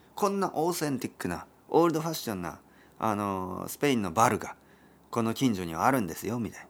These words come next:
「ぜひみんな行って、行ってください」みたいなことを言って、そのオーセンティックなバリオのバルにたくさんの観光客が来ることになった。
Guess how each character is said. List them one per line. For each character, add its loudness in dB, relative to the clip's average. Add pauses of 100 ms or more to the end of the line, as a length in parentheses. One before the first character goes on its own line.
(380)
「ぜ 6
ひ 2
み 6
ん 0
な -4
行 -4
っ -20
て、 -8
行 -8
っ -8
て -6
く -4
だ -2
さ -6
い」 -14
み -20
た -20
い -20
な -20 (520)
こ 2
と -2
を 0
言 -4
っ -10
て、 -12
そ -8
の -4
オ 2
ー 0
セ -4
ン -4
テ -4
ィ -6
ッ -18
ク -12
な -12 (280)
バ 6
リ 2
オ -4
の -14 (280)
バ 6
ル -2
に -8 (340)
た -6
く -12
さ 4
ん 4
の -4
観 -14
光 -4
客 -12
が -8
来 -10
る -6
こ -14
と -8
に -14
な -14
っ -16
た。 -20